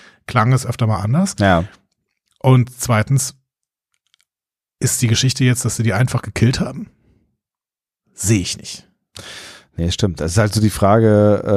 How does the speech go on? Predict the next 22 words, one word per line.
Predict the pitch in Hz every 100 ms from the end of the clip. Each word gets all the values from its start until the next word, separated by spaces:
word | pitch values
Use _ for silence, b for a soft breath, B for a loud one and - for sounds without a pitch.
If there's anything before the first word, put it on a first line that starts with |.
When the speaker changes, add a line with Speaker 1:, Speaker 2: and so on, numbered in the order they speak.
| 98 98 95
Speaker 2:
ähm, | 95 92 95 98 _ _ _ _ _ _ _ _
wiss-, | 87 87 104 104
wissen | 131 131
wir | 123
das, | 139 180 - -
dass, | 117 127 120 -
ob | - 110
Robert | 110 113 117
Beltram | 110 113 - 110 110
da | 110 104 107
nochmal, | 104 101 104 98 101 110 - b b b b b b _
also | - 95
wir | 95
haben | 98
da | 101
ja | 92 90
schon | 107
mal | 98
drüber | 90 92 92
gemutmaßt, | 90 92 110 127 101 95 101 95
ob | 95
er | 101 98 98